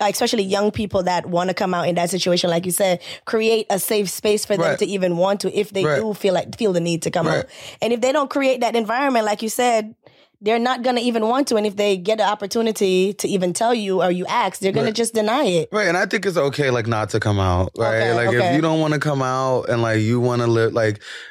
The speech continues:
Speaker 2: you know, like, like I said, I'm really a proponent of, like,
Speaker 1: Mm-hmm.
Speaker 2: you making the best decisions
Speaker 1: Mm-hmm.
Speaker 2: for you.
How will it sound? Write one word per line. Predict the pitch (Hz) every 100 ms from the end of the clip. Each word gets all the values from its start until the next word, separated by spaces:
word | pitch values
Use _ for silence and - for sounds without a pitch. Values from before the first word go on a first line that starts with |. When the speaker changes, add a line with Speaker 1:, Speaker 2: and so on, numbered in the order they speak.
| -
Speaker 2:
you | 131
know, | 131 123
like, | 120 117
like | 104 123
I | 123
said, | 113 117
I'm | 113 110
really | 120 120
a | 117
proponent | 107 104 117 110
of, | 107
like, | 104 101
Speaker 1:
Mm-hmm. | 110
Speaker 2:
you | 120
making | 123 117 123
the | 110
best | 98 - 110 110
decisions | 113 123 98 107
Speaker 1:
Mm-hmm. | 107
Speaker 2:
for |
you. | 123 127